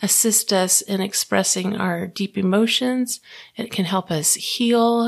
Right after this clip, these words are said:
It can soothe our soul, and it can lift our spirit.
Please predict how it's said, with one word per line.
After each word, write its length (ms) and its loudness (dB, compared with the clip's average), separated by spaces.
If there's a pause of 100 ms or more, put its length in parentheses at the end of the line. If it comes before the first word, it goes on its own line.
It 80 -16
can 160 0
soothe 400 2
our 160 -6
soul, 640 0
and 120 -2
it 120 -6
can 180 -6
lift 260 -4
our 120 -4
spirit. 640 -4